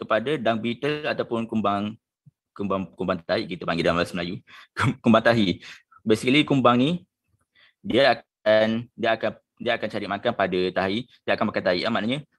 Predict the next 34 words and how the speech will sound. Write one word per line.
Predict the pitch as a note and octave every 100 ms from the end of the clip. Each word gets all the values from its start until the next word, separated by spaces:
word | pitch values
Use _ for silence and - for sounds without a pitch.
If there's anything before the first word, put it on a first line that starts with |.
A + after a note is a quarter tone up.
| _
dia | G#2 G#2+
akan | A#2+
pergi | G#2 G#2
kepada | - G2
tahi, | G2 G2+ C3+ G#2+
dia | G2
akan | G#2+ G#2+ A#2 - _ _
gumpa-gumpa | G2 G2+ A2 G#2
tahi | A2 G#2
ni | G#2+ A#2+
macam | A2+
dalam | G#2 G#2+
gambar | G#2+ G#2+ G#2
ni. | C3 F3 _ _ _ _ _ _ _ _ _ _
Kemudian | G#2 G#2+ D3 D#3+ - _ _ _ _ _
dia | G#2
akan | G#2 A2+
bawa | A2
balik | G#2+ A2 G#2
tahi | F#2
itu | A#2+
ke | A#2+
sarang | A2 G#2+
dia | B2+
untuk | B2 G2+
dimakan | F#2 F#2 _ F2+ - F2 F2 A2+
lah. | A2+ - _ _ _ _
So | -
kenapa | A#2+ C#3 - F#2 - _ _ _ _
saintis | - G#2 G#2 G#2
gunakan | G2+ F#2+ G2 G2+
kumbang | - G2+ G#2
ni | G2+
sebagai, | G2+ F#2 F#2+ F#2+ -